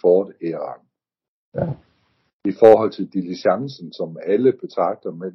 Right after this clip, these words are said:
Speaker 1: men det, fra diligencen og til den her, der er altså gået næsten ti år.
Speaker 2: Mm.
Speaker 1: Og, øh, og der synes jeg, den her, den,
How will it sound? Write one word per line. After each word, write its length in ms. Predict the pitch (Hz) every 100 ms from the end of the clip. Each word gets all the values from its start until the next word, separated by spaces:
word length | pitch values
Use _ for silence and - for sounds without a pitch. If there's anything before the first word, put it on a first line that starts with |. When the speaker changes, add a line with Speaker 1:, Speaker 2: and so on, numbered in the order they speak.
| 95
Speaker 1:
men 160 | 95 90
det, 140 | 95 87
fra 100 | 92 90
diligencen 720 | 101 101 90 110 110 160 -
og 80 | 98
til 120 | - 98
den 200 | 107 110
her, 180 | 107
der 100 | 90
er 160 | 92 110
altså 180 | 98 101
gået 280 | 101 110 117
næsten 320 | 107 110 95
ti 240 | - 110
år. 280 | 92 85 - - _ _ _ _ _ _
Speaker 2:
Mm. 380 | 131 127 107 101 95 _ _ _ _ _
Speaker 1:
Og, 160 | 87 82
øh, 220 | 80 80 76
og 160 | 90 90
der 140 | 120
synes 380 | 117 165 190 -
jeg, 160 | 104
den 180 | 117 131
her, 380 | 110 123 127 92
den, 320 | - 110 107